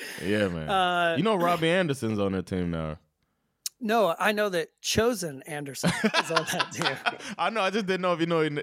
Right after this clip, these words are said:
Speaker 1: he, he changed his name, but yeah, Chosen
Speaker 2: Yes.
Speaker 1: Anderson.
Speaker 2: He has been chosen.
Speaker 1: Uh,
Speaker 2: <laughs>
Speaker 1: I always
Speaker 2: I
Speaker 1: felt like he was like, he didn't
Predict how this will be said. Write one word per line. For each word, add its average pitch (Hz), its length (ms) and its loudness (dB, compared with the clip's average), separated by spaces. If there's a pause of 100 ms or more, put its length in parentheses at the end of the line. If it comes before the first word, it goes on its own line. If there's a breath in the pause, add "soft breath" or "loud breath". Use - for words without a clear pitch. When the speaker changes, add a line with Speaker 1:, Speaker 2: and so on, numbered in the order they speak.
Speaker 1:
he, 147 180 2
he 135 260 4
changed 127 300 2
his 113 120 -2
name, 113 300 2
but 95 100 0
yeah, 107 240 2
Chosen - 300 2
Speaker 2:
Yes. 185 160 4
Speaker 1:
Anderson. 107 460 0 (240 soft breath)
Speaker 2:
He 220 140 4
has 196 160 6
been 190 140 0
chosen. 180 540 2 (480 soft breath)
Speaker 1:
Uh, 247 220 2
Speaker 2:
<laughs> - 160 2 (840 loud breath)
Speaker 1:
I 180 240 2
always 196 160 2
Speaker 2:
I - 40 -14
Speaker 1:
felt 190 160 0
like 170 140 4
he 170 100 4
was 151 180 4
like, 131 400 2 (160)
he 135 120 0
didn't 120 440 2